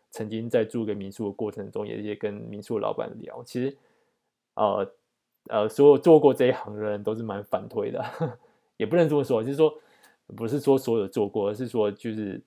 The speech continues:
真的跟他们聊的时候就知道其实蛮辛苦的。然后我记得跟一个民宿老板聊，那个早上在吃饭的时候跟他聊，他说这个，你，你要住民宿，你要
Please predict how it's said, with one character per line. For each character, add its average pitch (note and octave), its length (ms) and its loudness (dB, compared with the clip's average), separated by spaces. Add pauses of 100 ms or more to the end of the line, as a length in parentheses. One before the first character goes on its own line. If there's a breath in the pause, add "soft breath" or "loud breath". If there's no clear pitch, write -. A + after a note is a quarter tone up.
(160)
真 B2+ 140 2
的 A#2+ 100 -2
跟 A#2 120 0
他 A#2 100 -2
们 G#2 120 -6
聊 F#2+ 200 -4
的 F#2+ 60 -8
时 A#2 100 -6
候 G#2 60 -6
就 G#2 120 -8 (140)
知 - 100 -8
道 A2+ 120 -2
其 A2 140 -12
实 G2 60 -10
蛮 G2 200 -12
辛 A2+ 260 -18
苦 - 180 -20
的。 B2 160 -18
然 G#2 120 -8
后 A2+ 160 0
我 G#2 120 -4
记 C3+ 160 -12
得 G2 320 0 (100)
跟 A2 180 -2
一 G#2+ 100 -6
个 G#2+ 80 -6
民 G2+ 140 -10
宿 G#2+ 140 -4
老 G2 120 -2
板 G#2+ 240 -8
聊， - 240 -8
那 A2+ 60 -10
个 A#2 60 -8
早 G#2+ 180 -6
上 A2 100 -10
在 G#2 100 -6
吃 - 180 -20
饭 A2+ 140 -6
的 G#2 60 -8
时 A2+ 60 -14
候 A2+ 80 -12
跟 A2 100 -18
他 A2 120 -14
聊， A2+ 260 -16 (540 soft breath)
他 C3+ 100 -6
说 C#3 160 4
这 B2+ 160 -4
个， G#2+ 360 0
你， A2 200 -12
你 G#2+ 100 -14
要 A#2 120 -4
住 C#3 140 -2
民 G#2 200 -6
宿， G#2 220 -12
你 G2+ 80 -10
要 G2+ 220 -4